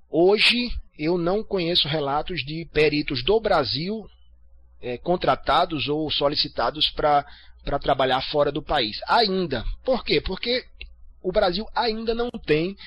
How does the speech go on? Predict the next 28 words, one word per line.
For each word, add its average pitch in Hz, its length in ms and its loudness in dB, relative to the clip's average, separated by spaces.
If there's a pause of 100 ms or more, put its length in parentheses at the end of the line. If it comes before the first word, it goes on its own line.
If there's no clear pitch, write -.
(140)
essa 170 340 -4
cultura 185 840 -4
e 156 240 -2
essa, 170 340 -2
e 147 140 -4
essa 170 220 0
imagem 160 640 0
de 131 120 -8
peritos. 147 600 -4
Nós 165 180 2
temos - 380 0
sim 156 160 -2
excelentes 165 680 -4
peritos, 156 480 -2
principalmente 196 720 0
na 175 80 -4
Polícia 151 340 -2
Federal 123 540 -2 (380)
e 156 80 2
alguns 156 320 2
peritos 139 440 -2
ad 113 200 -2
hoc, 147 200 2 (480)
mas 131 280 0
trabalhando, 143 760 0 (360)
sendo 160 420 0
requisitados 143 680 -2
externamente, 135 680 0